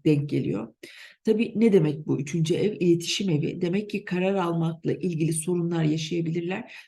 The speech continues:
Zaten koç burçları çok aceleci burçlardır. Hemen olsun isterler. Hemen birden, e, düşünelim ve karar verelim şeklinde çok sabırsızdır, çok tez canlılardır. O yüzden de karar vermekle ilgili de sabırsızlık gösterdikleri takdirde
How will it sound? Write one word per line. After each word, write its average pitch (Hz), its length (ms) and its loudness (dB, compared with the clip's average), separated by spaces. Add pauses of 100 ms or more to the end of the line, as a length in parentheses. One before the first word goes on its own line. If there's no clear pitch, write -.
Zaten 226 440 -2
koç 180 320 -4
burçları 160 380 -2
çok - 320 -6
aceleci 147 440 2
burçlardır. - 680 -8 (200)
Hemen 269 400 -2
olsun 143 400 2
isterler. - 500 -10
Hemen 226 500 -2
birden, 185 520 -4
e, 175 280 0
düşünelim 233 480 -2
ve 220 100 -2
karar 160 360 2
verelim 139 380 0
şeklinde 170 400 -8
çok 208 240 -6
sabırsızdır, 160 760 -2 (200)
çok 240 280 -2
tez 190 240 6
canlılardır. 143 960 2
O 226 120 6
yüzden 247 440 0
de 196 100 -2
karar 202 380 0
vermekle 196 540 0
ilgili 190 420 2
de 214 80 2
sabırsızlık 160 720 -6
gösterdikleri 156 720 -4
takdirde 160 600 -8